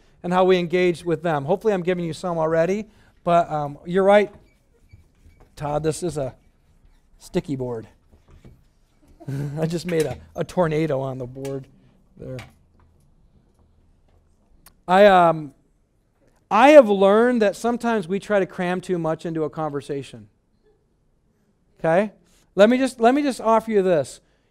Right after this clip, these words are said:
If you talk less and ask more questions, you'll have more opportunities to share the gospel of Jesus with people. I promise you. Ask more questions. Draw out the heart. I was talking to the guys before we came here, and we were talking about how do you get in those conversations. I said,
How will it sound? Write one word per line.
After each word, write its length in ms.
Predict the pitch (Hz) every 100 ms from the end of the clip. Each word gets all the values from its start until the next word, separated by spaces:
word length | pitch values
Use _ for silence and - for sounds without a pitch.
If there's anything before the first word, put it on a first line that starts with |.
| _
If 180 | 190 160
you 200 | 196 240
talk 460 | - 208 202 226
less 380 | 190 180 190 196
and 140 | 180 165
ask 320 | 165 180 -
more 160 | 180
questions, 480 | 165 180 175 - 175
you'll 100 | 170
have 160 | 156 156
more 180 | 156 151
opportunities 480 | 151 147 160 147 127
to 60 |
share 220 | - 151
the 100 | 139
gospel 380 | 135 127 123 139
of 60 | 123
Jesus 320 | 123 120 110
with 100 | 127
people. 340 | 135 123 110 _ _ _ _ _ _ _ -
I 60 |
promise 560 | 147 - 175 151 123 -
you. 140 | 101 _ _ _ _ _ _ _ _ _ _
Ask 240 | 151 190
more 160 | 208 196
questions. 680 | - 151 - - 101 _ _ _ _ _ _
Draw 280 | 175 190 214
out 100 | 220
the 100 | 202
heart. 340 | 170 127 - _ _ _ -
I 40 |
was 120 | 175
talking 280 | 214 202 202
to 0 |
the 80 | 180
guys 260 | 175 165
before 240 | 151 151 180
we 80 | 160
came 240 | 170 165
here, 140 | 160
and 140 | 151 147 - - -
we 60 | 156
were 40 |
talking 160 | 165 160
about 120 | 156
how 100 | 175
do 60 | 196
you 40 |
get 100 | 175
in 60 | 170
those 140 | 151
conversations. 520 | - 165 - 185 175
I 40 | 156
said, 200 | 160